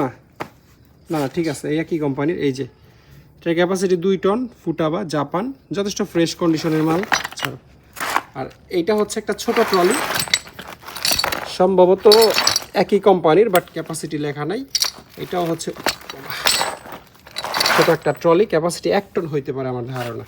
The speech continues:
এটার সাথে আপনার এক টন একটা চেইন কপ্পা নিলে একটা ওই, ওই টাইপের সেট হয়ে যায়। এটা হচ্ছে দুই টন ক্যাপাসিটির একটা চেইন কপ্পা, তবে এটার একটা স্পেশালিটি হইল চেইনটা অনেক বড়। এই যে এগুলো হচ্ছে এটার চেইন,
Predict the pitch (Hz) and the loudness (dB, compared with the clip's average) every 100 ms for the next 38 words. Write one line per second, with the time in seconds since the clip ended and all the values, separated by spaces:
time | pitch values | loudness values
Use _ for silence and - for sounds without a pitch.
0 | - - _ - _ 156 175 - 190 180 | -18 -20 _ -20 _ -8 -6 -4 -4 -4
1 | 170 170 170 165 151 151 147 147 131 131 | -2 -4 -4 -6 -6 -6 -6 -6 -6 -8
2 | 139 135 127 - 123 - 135 127 - 147 | -4 -2 -4 -6 -10 -8 -10 -10 -10 -6
3 | 147 143 135 - 143 - 131 120 120 120 | -6 -8 -10 -4 -4 -2 -4 -4 -6 -12
4 | _ _ - - - - _ - - - | _ _ -18 -8 -8 -8 _ -20 -10 -6
5 | - - - - - - - - - _ | -4 0 0 -2 -6 -14 -20 -20 -20 _
6 | _ _ - 190 185 190 143 208 202 196 | _ _ -4 -2 -2 -4 0 0 4 6
7 | 185 185 - 175 180 175 180 165 170 175 | 6 6 0 -2 0 -2 -2 -2 0 -2
8 | - 165 165 170 - - 226 - _ _ | 0 4 4 2 -2 -2 -2 -4 _ _
9 | - - - - 139 151 160 160 165 - | -20 -20 -8 -4 2 2 2 -2 -2 -2
10 | 165 156 165 - - - 185 165 185 170 | -4 -2 -6 -8 -18 -8 -4 -2 0 2
11 | 165 220 233 165 156 147 139 131 117 127 | 2 0 0 0 0 0 0 0 0 -2
12 | 110 - _ _ - - - 127 123 147 | -2 -6 _ _ -20 -6 0 0 2 4
13 | 170 175 170 - 156 180 - 170 | 8 8 6 4 2 0 0 2